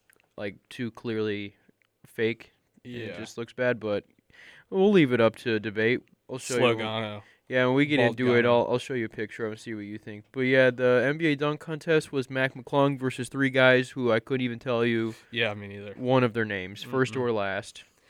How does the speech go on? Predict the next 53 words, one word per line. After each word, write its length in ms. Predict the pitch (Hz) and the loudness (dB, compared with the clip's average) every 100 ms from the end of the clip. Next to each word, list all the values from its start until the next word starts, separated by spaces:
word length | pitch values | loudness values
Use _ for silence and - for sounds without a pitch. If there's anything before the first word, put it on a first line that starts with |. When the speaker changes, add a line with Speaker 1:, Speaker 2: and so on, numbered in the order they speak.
| - _ - | -20 _ 0
Speaker 2:
And 60 | |
Mac 160 | 127 202 | 6 8
McClung's 400 | 208 - 151 120 | 6 6 6 8
also 300 | 123 120 117 | 4 4 0
in 60 | 101 | -4
the 60 | |
G 240 | 95 107 107 | -8 -12 -12
League. 300 | 85 76 - - | -16 -20 -20 -10
Speaker 1:
He 180 | 143 139 | 2 8
is 360 | 139 117 110 - | 8 6 0 2
also 300 | 123 123 131 | 4 4 0
in 80 | 120 | -8
the 40 | |
G 220 | 110 123 | -6 -4
League, 280 | 123 127 120 120 | -2 -4 -6 -4
and 360 | 123 120 120 | 0 0 -2
he, 340 | 113 143 143 143 | -6 -6 -6 -6
he, 640 | 147 165 160 160 165 160 151 - - | -6 -6 -6 -8 -8 -10 -12 -18 -8
so 140 | 147 | 2
you 160 | 143 147 | 4 6
win 240 | 151 135 | 6 4
a 80 | 127 | 2
hundred 220 | 131 135 | 0 0
grand, 420 | 123 127 139 143 | 0 2 2 -2
apparently, 540 | - - 147 147 147 147 | -10 -8 -4 -4 -2 -4
if 120 | 143 | -4
you 60 | |
win 80 | 143 | -6
the 60 | 143 | -4
dunk 240 | 143 139 | -4 -6
contest, 420 | - 143 160 147 | -8 -8 -6 -6
and 80 | 107 | -4
Speaker 2:
Yeah. 60 | 123 | -6
Speaker 1:
that's 160 | - | -6
more 240 | 123 110 110 | -4 0 0
than 240 | 107 104 | -2 -8
he's 240 | 107 104 104 | -10 -10 -6
made 420 | 98 98 95 - _ _ _ | -4 -4 -6 -12 _ _ _
in 120 | 110 | -14
his 120 | 110 107 | -12 -12
entire, 600 | 104 110 104 101 101 101 | -8 -4 -2 -2 -4 -6
like, 240 | 95 98 | -10 -12
professional 500 | 110 - 101 - 98 | -16 -4 -4 -4 -10
basketball 380 | 92 92 95 95 | -8 -8 -8 -10
career. 360 | - 92 101 85 | -10 -10 -8 -8
Speaker 2:
Yeah. 200 | 71 92 _ _ _ _ | -12 -16 _ _ _ _
Speaker 1:
So 140 | 139 | 2
Speaker 2:
He 80 | 135 | 8
did 140 | 185 | 10
Speaker 1:
shout 140 | 160 202 | 12 10
out 140 | 208 | 8
Mac 200 | 180 175 | 4 -2
McClung. 340 | 135 123 123 | -4 -6 -6